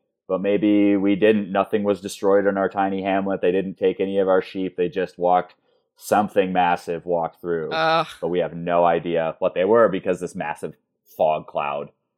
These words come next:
Speaker 1: or just fog area just moves through.
Speaker 2: Oh, man.
Speaker 1: Just, and that would be really creepy, too. Just this, especially if you have just fields as far as you can see, but the fog cloud itself is just coming, but it's not wide enough to cover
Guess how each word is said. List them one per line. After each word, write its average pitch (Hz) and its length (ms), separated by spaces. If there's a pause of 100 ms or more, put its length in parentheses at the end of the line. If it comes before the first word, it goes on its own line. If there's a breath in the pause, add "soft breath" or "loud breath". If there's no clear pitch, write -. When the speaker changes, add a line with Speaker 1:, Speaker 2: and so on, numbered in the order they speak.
(400)
Speaker 1:
or 80 200
just - 280
fog 85 500
area 82 420
just 82 200
moves 78 300
through. 76 420
Speaker 2:
Oh, 151 140
man. 151 320
Speaker 1:
Just, 143 140 (120)
and 120 120
that 170 120
would 226 140
be 113 120
really 92 260
creepy, 90 360
too. 110 240
Just 90 220
this, - 240 (500)
especially 147 380
if 117 80
you 113 80
have 92 160
just - 260
fields 101 380
as 98 80
far 98 220
as 95 80
you 101 80
can 90 120
see, 104 460
but - 240 (240)
the 95 120
fog 92 580
cloud 92 340
itself 90 480
is 85 180
just - 220
coming, 95 360
but 90 100
it's 82 160
not 104 340 (140)
wide 101 320
enough 113 260
to 98 100
cover 120 560